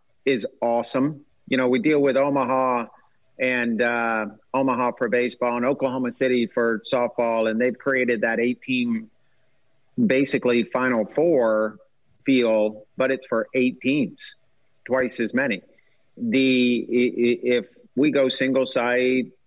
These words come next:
or home site, or, you know, just fewer sites with more teams, I think the atmosphere's got a chance, even during covid, to be great if we give those areas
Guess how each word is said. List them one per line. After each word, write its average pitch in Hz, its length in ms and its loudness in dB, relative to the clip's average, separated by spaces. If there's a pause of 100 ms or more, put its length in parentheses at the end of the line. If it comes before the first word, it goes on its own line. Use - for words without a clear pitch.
or 110 280 2
home 123 300 -2
site, 117 360 -2
or, 110 100 0
you 110 120 0
know, 104 280 -4 (260)
just 117 300 -2 (160)
fewer 127 340 2
sites 123 600 -2
with 110 160 0
more 120 260 0
teams, 123 640 0 (460)
I 117 100 -2
think 180 220 -2
the 156 100 4
atmosphere's 135 600 -2
got 117 160 -2
a 110 60 0
chance, 113 480 -4 (240)
even 135 420 2
during 127 460 0
covid, 113 680 0
to 120 80 0
be 110 140 0
great 117 600 0
if 113 140 -4
we 123 180 2
give 113 220 0
those 113 280 0
areas 110 680 0